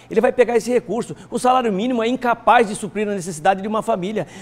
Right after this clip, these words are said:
O salário mínimo no nosso país deveria ser em torno de cinco mil e seiscentos reais, é de mil e duzentos e alguma coisa, mil e alguma coisa.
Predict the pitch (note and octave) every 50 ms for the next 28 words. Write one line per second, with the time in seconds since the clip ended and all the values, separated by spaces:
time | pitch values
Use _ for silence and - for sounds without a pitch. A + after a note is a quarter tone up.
0 | G3 D#3+ G3 A3+ - B3 A#3+ A#3+ B3+ B3 G#3 G3+ A3 B3+ C4 B3 A3 G3+ G3 F#3+
1 | F#3+ E3+ - - F3+ E3+ G#3 G3 A3+ G#3 A3+ A#3 G3+ - A3+ A3+ G3+ E3 G#3 A3+
2 | G#3+ F3+ E3+ - A#3 A3+ A3+ G3+ F#3 G#3+ A#3+ A3 - A#3 A3 - - G#3 A3 -
3 | G#3 G3+ F3+ F#3 A3+ - - - - - - - A3 D#3+ A3+ G#3 G3+ A3 B3 G#3
4 | G#3+ F3 A3 A3+ G#3+ A#3 A3+ G#3 A#3+ A#3 F3+ - D#3+ G3+ B3 A3+ D#3 C3+ A#2+ C3+
5 | E3 G#3+ A#3+ A#3+ G3 A3+ A#3+ G#3 - - F3 A#3 A#3+ E3+ C#3 G#2